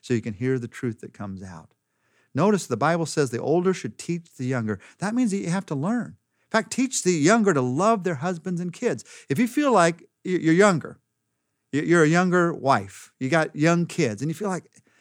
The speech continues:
"I, this is not coming naturally, loving my husband, loving my kids." <laughs> That's what the Bible says. It doesn't come naturally. It is something you have to learn. And one of the ways that you learn it is from older women.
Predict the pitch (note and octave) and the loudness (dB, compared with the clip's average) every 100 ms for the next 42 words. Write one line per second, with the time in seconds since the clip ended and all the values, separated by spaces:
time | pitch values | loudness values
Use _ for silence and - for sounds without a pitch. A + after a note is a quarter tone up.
0 | _ _ - A#3 C3 G#3+ - A#3+ G3+ G3+ | _ _ -12 -12 -8 -8 -6 -4 -2 -2
1 | - F3+ C3 A2 E3+ G#3+ D3 A2 G#2 A2+ | -2 -2 0 0 -2 -4 -6 -4 -2 -2
2 | G#2+ G#2 G2 G#2 F#2 G2+ A2 G#2+ G#2 G2 | -2 -4 -6 -8 -8 -8 -6 -4 -6 -8
3 | - A2 - - - - C4 - - - | -10 -12 -14 -18 -20 -8 -8 -8 -6 -4
4 | E3+ F3 F3 G#3+ A3 A3 - C#4 - F3 | 0 0 4 6 6 4 4 2 2 4
5 | C4+ C#4 C#4 B3+ E3+ C3+ B2 - A#2+ G#2 | 4 2 0 0 0 0 0 -4 -8 -8
6 | - - D#3 E3+ C#3 C3+ F#3 F#3+ A#2+ G#2+ | -14 -2 -2 0 -2 -2 -2 -4 -4 -8
7 | - C#3+ C3 G3 G3+ A#2 G#2+ _ _ _ | -8 -10 -8 -6 -6 -6 -10 _ _ _
8 | _ G#2+ A2 F3 A3 D3 C3+ C#3+ B2+ C3+ | _ -6 -4 -2 -2 0 -2 -2 -4 -4
9 | B2 G3 B3+ E3+ G2+ - _ _ - E3 | -2 0 0 -2 -6 -12 _ _ -10 -10
10 | - F3 A2+ G#2+ A2 C#3 D#3 _ - G#3 | -6 -6 -6 -8 -6 -8 -10 _ -10 -8
11 | E3+ F2 | -8 -12